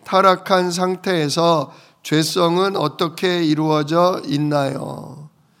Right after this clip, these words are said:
예, 아담 안에서 타락한 우리의 이게 죄성이, 어, 어떻게 이루어져 있냐,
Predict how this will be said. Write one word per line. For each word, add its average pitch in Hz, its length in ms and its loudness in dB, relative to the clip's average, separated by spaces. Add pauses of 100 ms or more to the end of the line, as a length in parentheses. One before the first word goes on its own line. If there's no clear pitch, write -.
(200)
예, 131 140 -4
아담 156 400 6
안에서 185 380 2
타락한 196 540 0
우리의 180 580 2 (520)
이게 170 460 0 (160)
죄성이, 175 840 2 (260)
어, 123 300 0
어떻게 156 440 2
이루어져 147 460 -2
있냐, 127 720 -6